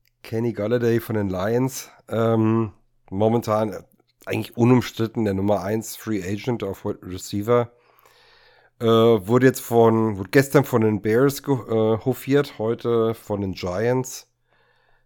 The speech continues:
Ähm, mit uns wird er sich wohl auch noch treffen. Der ist sogar von selbst, äh, auf die Bengals zugekommen. Möchte einfach mal einen Einjahresvertrag haben, Prove-It-Deal,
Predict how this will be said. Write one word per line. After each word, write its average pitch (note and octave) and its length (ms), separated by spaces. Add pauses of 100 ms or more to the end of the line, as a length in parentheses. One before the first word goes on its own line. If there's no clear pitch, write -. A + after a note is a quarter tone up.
(160)
Ähm, G#2 580 (140)
mit G#2+ 180
uns A2 480
wird G2 240
er G#2 60
sich G#2+ 200
wohl G2 120
auch G#2+ 200
noch C3 180
treffen. B2+ 480 (680)
Der A2 140
ist C#3+ 160
sogar B2 500
von G#2+ 240
selbst, C3 380
äh, - 40
auf A#2+ 540
die A2 80
Bengals A2+ 400
zugekommen. C#3+ 640 (720)
Möchte A#2+ 260
einfach A2+ 200
mal A2+ 120
einen G#2+ 80
Einjahresvertrag A#2 1040
haben, B2+ 380
Prove-It-Deal, A#2+ 640